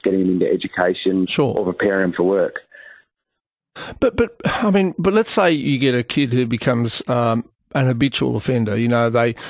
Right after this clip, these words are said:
Speaker 2: and they start committing violent crimes, you know, age twelve, thirteen. Like, let's say a thirteen-year-old under these reforms goes and stabs someone. I mean, th-, th-, they, they won't be found guilty of anything at all, will they?
Speaker 1: No, and that, that's a concern for us. You've always gotta have,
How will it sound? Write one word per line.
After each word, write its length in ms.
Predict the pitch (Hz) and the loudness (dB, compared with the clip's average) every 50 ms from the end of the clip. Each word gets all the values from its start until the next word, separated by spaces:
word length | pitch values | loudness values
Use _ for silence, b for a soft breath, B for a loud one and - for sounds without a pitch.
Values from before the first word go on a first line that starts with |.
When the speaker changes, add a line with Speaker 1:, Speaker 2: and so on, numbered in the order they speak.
| B B B | B B B
Speaker 2:
and 80 | 123 131 | 0 0
they 60 | 131 | 0
start 320 | - - 156 147 - - | 2 2 2 0 0 0
committing 280 | - 139 139 123 120 117 | 0 2 2 4 2 2
violent 440 | 107 127 127 127 123 120 - 123 - | 2 2 2 2 2 0 -2 -4 -4
crimes, 680 | - 127 120 - 101 113 107 135 190 165 - - - | -2 -2 0 0 0 -2 -2 -2 -4 -4 -4 -4 -4
you 120 | - - 127 | -2 -2 0
know, 180 | 117 117 123 - | 0 0 0 0
age 260 | 131 127 113 - - | -2 -2 -4 -4 -4
twelve, 340 | - - 131 120 117 117 - | -4 -2 0 0 0 -2 -4
thirteen. 800 | - - 143 131 120 117 - 135 131 120 - - - - 247 B B B B B B B B B B | -4 -2 0 0 0 0 -2 -2 -2 -2 -2 -2 -4 -4 -6 B B B B B B B B B B
Like, 120 | - 151 | 0 2
let's 160 | - 131 - - | 2 0 2 2
say 160 | 170 151 139 | 2 2 2
a 40 | 127 | 2
thirteen-year-old 760 | - - 147 131 135 131 127 123 120 120 113 113 113 113 117 | 0 0 0 2 2 2 2 2 2 2 2 0 0 0 0
under 160 | 127 127 120 | 0 0 0
these 240 | 117 117 113 - - | 0 0 -2 -2 -4
reforms 380 | 113 - - 127 123 117 120 | -4 -4 -2 -2 -2 -2 -2
goes 240 | - 143 131 120 113 | 0 0 0 0 0
and 100 | 113 113 | 0 -2
stabs 380 | - - - 143 135 139 143 - | -2 -2 0 0 0 0 0 0
someone. 480 | - 143 135 - 104 - - - 226 - B B B B B B B B | 0 0 0 0 -2 -2 -2 -4 -6 -8 B B B B B B B B
I 80 | 156 160 | 0 2
mean, 200 | 165 175 175 - | 2 2 2 0
th-, 180 | 170 170 151 | 0 0 2
th-, 120 | 170 165 - | 0 0 2
they, 160 | 190 180 208 214 185 - _ | 2 2 2 0 -2 -4 _
they 280 | - - 202 208 - - - | 0 0 0 0 -2 -2 -2
won't 220 | - 175 - - | 0 0 0 0
be 80 | 156 135 | -2 0
found 240 | - 156 131 123 117 | 0 2 2 2 2
guilty 320 | 135 131 123 - - 127 | 0 -2 -2 0 0 0
of 80 | 113 117 | 2 2
anything 340 | 120 120 113 - 123 117 | 2 0 0 0 0 0
at 80 | 110 101 | 0 0
all, 240 | 120 160 214 - - - | 0 0 0 -2 0 0
will 240 | 123 156 190 175 | 0 0 0 0
they? 60 | - - - - _ _ _ _ _ _ _ _ _ _ _ _ _ _ _ _ _ 123 | -4 -6 -8 -14 _ _ _ _ _ _ _ _ _ _ _ _ _ _ _ _ _ 0
Speaker 1:
No, 220 | 120 110 101 95 | 0 2 2 2
and 200 | 98 - 135 151 | 2 2 2 2
that, 200 | 175 180 180 - | 0 0 -2 0
that's 200 | 165 165 165 - 165 | -2 -2 0 0 -2
a 40 | 160 | 0
concern 460 | - 143 131 - - 120 117 110 104 - | 0 0 0 2 0 0 0 0 0 0
for 100 | 110 107 | 0 0
us. 100 | 101 101 135 | 0 0 0
You've 100 | 123 123 | 0 2
always 220 | 143 160 170 165 | 2 2 0 0
gotta 200 | - 160 139 127 | 0 0 0 0
have, 260 | 113 117 107 104 98 | 2 2 0 0 0